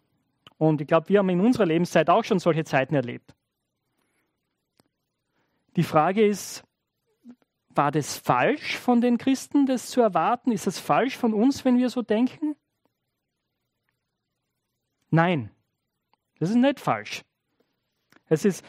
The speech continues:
von dem, was wir hier lesen, in diesen ersten Versen richtig, oder? In so einer Haltung zu leben, dass wir sagen, okay, wir rechnen damit,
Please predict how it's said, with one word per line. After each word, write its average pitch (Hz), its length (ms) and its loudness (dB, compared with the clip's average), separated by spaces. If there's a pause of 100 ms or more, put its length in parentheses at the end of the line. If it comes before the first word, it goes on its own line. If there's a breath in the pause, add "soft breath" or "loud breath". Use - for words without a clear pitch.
(100)
von 165 140 0
dem, 202 160 2
was 233 200 0
wir 202 80 2
hier 165 120 2
lesen, 214 580 0 (380)
in 175 40 2
diesen 196 200 0
ersten 190 380 0
Versen 208 420 0 (260 soft breath)
richtig, 294 460 -2
oder? 220 300 0 (1500)
In 175 100 0
so - 140 -4
einer 190 260 0
Haltung 214 440 0
zu - 160 -4
leben, 139 420 -2
dass 160 160 -6
wir 170 80 0
sagen, 170 240 0
okay, 185 240 -4
wir 175 160 0
rechnen 226 400 0
damit, 165 400 -2